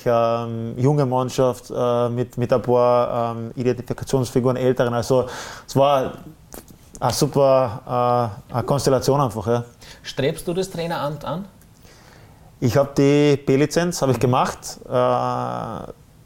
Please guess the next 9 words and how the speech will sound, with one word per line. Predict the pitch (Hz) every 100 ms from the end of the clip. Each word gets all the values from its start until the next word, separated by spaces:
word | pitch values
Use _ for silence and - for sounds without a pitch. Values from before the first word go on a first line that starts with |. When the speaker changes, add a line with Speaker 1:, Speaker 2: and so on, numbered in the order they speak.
| - - - - - - -
Speaker 1:
die | 120
A-Lizenz, | - 117 131 127 127 127 131 -
ja, | 117 123 120 - -
wi-, | 110 113 131 131 120
will | 123
ich | 143
schon | -
noch | 139 -
machen. | 131 131 147